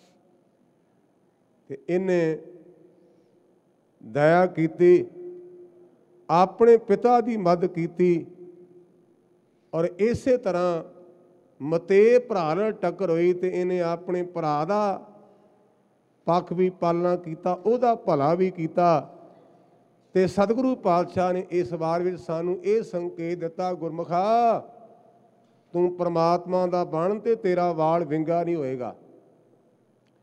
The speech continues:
ਇਹ ਭੂਮਿਕਾ ਇਸ ਕਰਕੇ ਇੱਥੇ ਦਰਜ ਕੀਤੀ ਹੈ। ਜਿਹੜਾ ਆਪਾਂ ਗੁਰਮੁਖ ਪਿਆਰਿਆਂ ਦੀ ਪਾਵਨ ਰਸਨਾ ਤੋਂ ਇਹ ਗਿਆਰਵਾਂ ਸ਼ਲੋਕ ਸ਼ਰਵਣ ਕੀਤਾ ਹੈ,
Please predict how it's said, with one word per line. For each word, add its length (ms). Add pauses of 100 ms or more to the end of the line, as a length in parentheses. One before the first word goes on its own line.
(800)
ਇਹ 160
ਭੂਮਿਕਾ 920 (960)
ਇਸ 220
ਕਰਕੇ 480
ਇੱਥੇ 220
ਦਰਜ 280
ਕੀਤੀ 420
ਹੈ। 160 (2000)
ਜਿਹੜਾ 420
ਆਪਾਂ 400
ਗੁਰਮੁਖ 380
ਪਿਆਰਿਆਂ 440
ਦੀ 140
ਪਾਵਨ 400
ਰਸਨਾ 340
ਤੋਂ 160 (100)
ਇਹ 140
ਗਿਆਰਵਾਂ 680 (1600)
ਸ਼ਲੋਕ 320
ਸ਼ਰਵਣ 360
ਕੀਤਾ 420
ਹੈ, 320